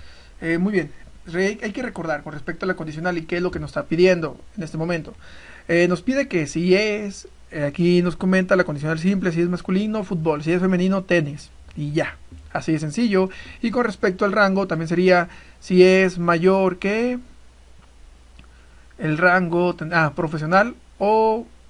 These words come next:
principiante. Creo que ese no lo agregué, pero ustedes lo van a, lo van a, lo hicimos en clase. Muy bien.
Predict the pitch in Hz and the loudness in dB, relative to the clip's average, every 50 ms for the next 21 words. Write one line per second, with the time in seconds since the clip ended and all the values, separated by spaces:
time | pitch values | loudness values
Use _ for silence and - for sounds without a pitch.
0 | - - - - - - - - - - - - - - - - - - 185 175 | -20 -20 -20 -20 -20 -20 -20 -20 -20 -20 -20 -20 -20 -20 -20 -12 -6 -4 -4 -2
1 | 151 - - 160 143 - - - - - 180 180 - 196 180 185 185 180 175 160 | -2 0 0 0 0 -2 -6 -8 -4 -2 -2 -2 -2 -4 -4 -2 -2 -2 -2 -2
2 | 151 156 165 214 247 - 175 160 147 143 143 143 - - - - - - - - | -2 -2 -2 -4 -4 -4 -4 -4 -4 -6 -8 -12 -18 -20 -20 -20 -20 -20 -20 -16
3 | 160 160 160 156 180 156 156 - 190 175 160 156 151 147 143 160 - - - 170 | -16 -14 -12 -10 -10 -8 -6 -4 -2 -2 -2 -2 -4 -6 -8 -10 -12 -14 -12 -10
4 | 147 156 156 156 156 151 - - - - - - - - - - 185 165 165 202 | -8 -6 -4 -4 -4 -4 -6 -10 -16 -20 -20 -20 -20 -18 -10 -6 -4 -2 -2 0
5 | 208 202 170 151 170 165 151 139 147 143 - - - - - - - - - - | 0 -2 -2 0 2 2 2 0 -2 -12 -18 -18 -20 -20 -20 -20 -20 -20 -20 -20
6 | - - 202 196 185 143 123 | -8 -4 0 0 0 0 -2